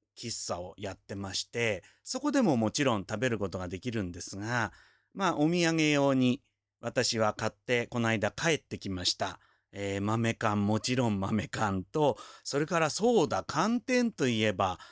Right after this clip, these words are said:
ところてんも寒天じゃねえかと思って、寒天もお得用っていうのがあって、買ってきたんですよね。で、まあ、今日はですね、昼間にその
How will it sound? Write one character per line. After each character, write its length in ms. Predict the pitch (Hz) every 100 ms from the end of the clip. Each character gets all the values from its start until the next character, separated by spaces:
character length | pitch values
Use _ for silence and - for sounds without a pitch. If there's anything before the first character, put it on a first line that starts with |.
| - -
と 180 | 107 107
こ 160 | 190
ろ 160 | 226 220
て 240 | 226 226
ん 240 | 226 226 220
も 140 | 220
寒 400 | - - 185 196
天 200 | 208 208
じ 80 | 180
ゃ 60 |
ね 120 | 139 120
え 60 |
か 220 | - 107
と 120 | - 101
思 160 | 98
っ 60 | 92
て、 380 | - 101 95 - - _
寒 240 | - 196 208
天 300 | 214 196 123
も 160 | 98 -
お 100 | 117
得 320 | 165 - 151
用 160 | 143 139
っ 80 |
て 140 | - 135
い 40 |
う 40 | 120
の 120 | 101
が 100 | 92
あ 20 |
っ 40 |
て、 300 | - - 90 - - -
買 100 | 90
っ 40 |
て 140 | -
き 80 | 104
た 140 | 135 113
ん 60 |
で 100 | 87
す 140 | - 85
よ 80 |
ね。 320 | 87 101 110 - _ _ _ _
で、 260 | 139 147 - _ _ _
ま 100 | 127
あ、 160 | 98 - _ _
今 120 | 226 165
日 40 |
は 120 | 92
で 80 | 90
す 160 | - 107
ね、 60 |
昼 320 | 98 131 156
間 120 | 170 143
に 280 | 107 95 -
そ 160 | - 120
の 220 | 117 110